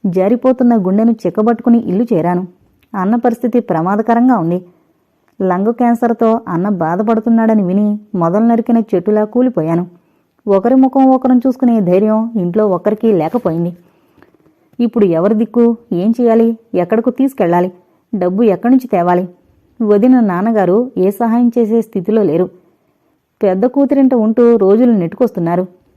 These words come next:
అలాంటాయన వదినకేం సాయం చేయగలరు? వదిన దగ్గరున్న బంగారం అంతా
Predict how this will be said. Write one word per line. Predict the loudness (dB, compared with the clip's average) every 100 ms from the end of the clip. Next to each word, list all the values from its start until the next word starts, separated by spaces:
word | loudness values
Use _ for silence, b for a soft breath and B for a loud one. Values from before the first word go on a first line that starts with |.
| _
అలాంటాయన | -4 -2 -2 -2 -2 -2 -2 -4 -6 -2
వదినకేం | 0 0 0 -2 -2
సాయం | -4 -2 0 0
చేయగలరు? | 2 2 2 0 -4 -20 _ _ _ _ _ _ -4
వదిన | 0 0 0
దగ్గరున్న | 2 2 2 2 2
బంగారం | 0 -2 -2 0
అంతా | -2 -2 -2 -4